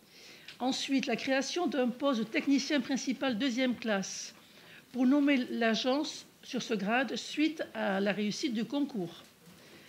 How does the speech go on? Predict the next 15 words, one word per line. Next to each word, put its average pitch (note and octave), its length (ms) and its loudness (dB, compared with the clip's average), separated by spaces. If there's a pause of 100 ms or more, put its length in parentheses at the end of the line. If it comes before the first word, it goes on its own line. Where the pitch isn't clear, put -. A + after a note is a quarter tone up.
(480)
Ensuite, C4 480 0
la D#4+ 120 -6
création C#4+ 580 2
d'un A#3+ 220 2
poste D#4+ 280 0
d'adjoint C4+ 300 2
d'animation C4 600 4
principal C#4 560 0
première C4 440 0
classe G#3 440 0
pour G#3 100 -6
permettre A#3+ 340 0
l'intégration B3 600 -2
de A3+ 100 2
l'agent A3+ 420 2